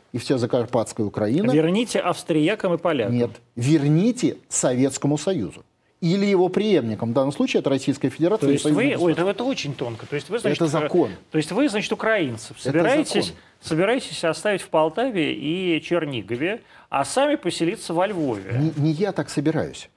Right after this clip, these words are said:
Speaker 2: А
Speaker 1: И
Speaker 2: кто?
Speaker 1: это собираются
Speaker 2: И
Speaker 1: сами
Speaker 2: вас
Speaker 1: ук-,
Speaker 2: похоронят на Лычаковском кладбище.
Speaker 1: это с-, собираются сами украинцы, которые единогласно проголосовали за этот закон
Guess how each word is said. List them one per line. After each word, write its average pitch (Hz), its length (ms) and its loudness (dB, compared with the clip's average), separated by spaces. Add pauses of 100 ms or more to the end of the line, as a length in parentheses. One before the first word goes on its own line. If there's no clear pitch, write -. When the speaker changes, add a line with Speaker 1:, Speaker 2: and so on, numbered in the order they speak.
(120)
Speaker 2:
А 139 140 -2
Speaker 1:
И 113 120 -4
Speaker 2:
кто? 113 320 -4
Speaker 1:
это 156 220 0
собираются 131 560 0
Speaker 2:
И - 20 -8
Speaker 1:
сами 151 160 0
Speaker 2:
вас 147 220 2
Speaker 1:
ук-, - 60 -10
Speaker 2:
похоронят - 360 -4
на 160 80 -2
Лычаковском 151 540 -6
кладбище. 123 280 -4
Speaker 1:
это 143 120 -2
с-, - 240 -6 (160)
собираются 139 480 0
сами 117 260 -2
украинцы, 110 640 -2 (160)
которые 131 320 -2
единогласно 127 680 0
проголосовали 110 680 -2
за 120 160 0
этот 107 240 -4
закон 180 400 -2